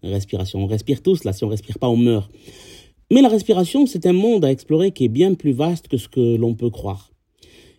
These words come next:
Il y a tout un tas de pratiques et tout un tas de techniques qui peuvent vous permettre de vous relaxer, de vous déstresser, de ralentir les battements de votre cœur, de vous permettre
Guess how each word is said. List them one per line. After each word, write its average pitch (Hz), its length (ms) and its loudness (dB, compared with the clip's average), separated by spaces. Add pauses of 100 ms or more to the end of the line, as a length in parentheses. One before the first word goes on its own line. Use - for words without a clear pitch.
Il 127 160 2
y 147 80 8
a 143 160 2
tout 226 240 -4
un 170 100 6
tas 156 120 2
de 131 80 2
pratiques 123 600 -4
et - 80 -6
tout 165 160 0
un 165 100 4
tas 143 120 0
de 127 80 0
techniques 131 500 -2
qui 143 140 -2
peuvent 202 260 4
vous 160 160 -2
permettre 151 380 2
de 123 80 2
vous 117 160 0
relaxer, 117 480 -2 (160)
de 127 240 6
vous 127 220 2
déstresser, 147 720 2 (260)
de 127 120 4
ralentir 220 500 2
les 202 80 2
battements 175 300 2
de 151 80 4
votre 147 280 -2
cœur, 131 460 -2 (520)
de 127 340 0
vous 247 220 6
permettre 226 600 0